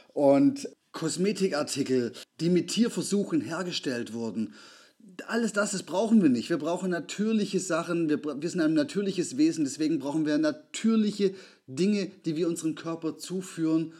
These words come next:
weil wir sind ein Teil der Natur. Wir sind keine Maschinen,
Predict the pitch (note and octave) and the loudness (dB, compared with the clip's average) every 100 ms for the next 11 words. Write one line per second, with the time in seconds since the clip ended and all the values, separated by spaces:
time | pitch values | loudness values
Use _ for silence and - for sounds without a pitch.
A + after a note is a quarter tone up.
0 | - - - _ _ A2 C#3+ D#3 D3+ - | -20 -20 -20 _ _ -2 2 2 0 -4
1 | C3 D3 F3+ F3+ D#3 - C#3+ C#3+ - D3+ | -6 2 2 2 -2 -2 -2 -2 -2 -4
2 | E3+ E3 D3+ C#3 - B2+ B2 A2+ C3+ E3+ | -2 2 0 0 -6 -4 -4 -4 -6 -4
3 | D#3+ - - C#3 D3 C#3+ C3+ C3 - E3 | -4 -6 -10 -2 0 2 0 -2 -6 -2
4 | E3 D#3+ | 0 0